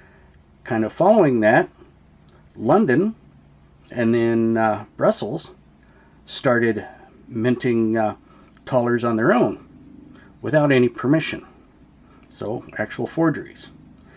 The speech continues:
Now, although technically these would be forgeries, they were all of high quality silver and were used for all sorts of regular trade, uh, by the troops and authorities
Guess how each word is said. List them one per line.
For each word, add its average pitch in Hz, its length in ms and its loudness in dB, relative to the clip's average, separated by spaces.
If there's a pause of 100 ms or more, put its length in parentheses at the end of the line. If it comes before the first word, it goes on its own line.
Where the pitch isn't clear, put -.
(260)
Now, 120 200 0
although 127 360 4
technically 131 640 -2
these 127 260 0
would 117 120 0
be 110 120 -2
forgeries, 139 640 0
they 127 80 -2
were 117 220 2
all 117 340 2 (480)
of 107 400 0 (480)
high 143 180 0
quality 117 500 -2
silver 135 500 -4 (360)
and 117 160 -2
were 117 80 2
used 123 440 -2
for 117 540 -2 (1040)
all 143 180 4
sorts 139 360 -2
of 104 180 -2
regular 123 420 0
trade, 135 560 0 (460)
uh, 110 260 0
by 110 460 0
the 98 340 -8 (640)
troops - 480 0
and 123 120 0
authorities 131 720 0